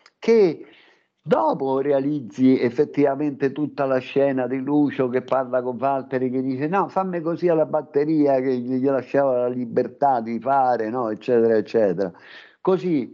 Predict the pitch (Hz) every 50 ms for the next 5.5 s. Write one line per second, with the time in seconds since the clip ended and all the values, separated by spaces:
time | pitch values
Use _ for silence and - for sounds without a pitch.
0 | - _ _ _ _ _ _ - 127 127 131 131 120 113 127 120 110 127 127 123
1 | 127 - 135 123 135 156 156 143 123 131 143 156 156 156 156 151 143 - - _
2 | _ _ _ _ _ - _ _ _ _ _ _ _ _ _ _ _ _ 113 117
3 | 123 123 - - 110 117 120 117 117 - - 113 110 117 107 107 - 120 113 127
4 | 139 151 151 147 127 113 - - 123 117 117 - 143 147 147 131 123 117 110 117
5 | 123 120 117 110 110 110 104 107 -